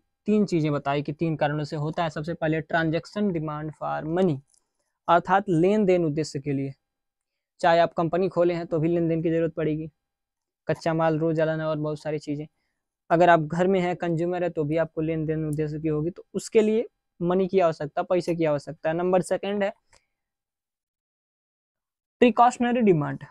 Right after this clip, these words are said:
अर्थात दूरदर्शिता, कि भैया हो सकता है बबुआ की शादी हो,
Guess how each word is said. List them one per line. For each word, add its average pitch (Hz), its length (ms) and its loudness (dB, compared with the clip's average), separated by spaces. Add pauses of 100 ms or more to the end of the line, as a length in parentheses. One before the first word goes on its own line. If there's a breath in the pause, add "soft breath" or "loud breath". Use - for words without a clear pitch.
(120)
अर्थात 196 260 0
दूरदर्शिता, 180 800 4 (1040)
कि 170 80 -2
भैया 175 260 4
हो 170 120 4
सकता 170 300 -2
है 165 120 2
बबुआ 160 320 0
की - 80 -12
शादी 156 340 0
हो, 156 260 -4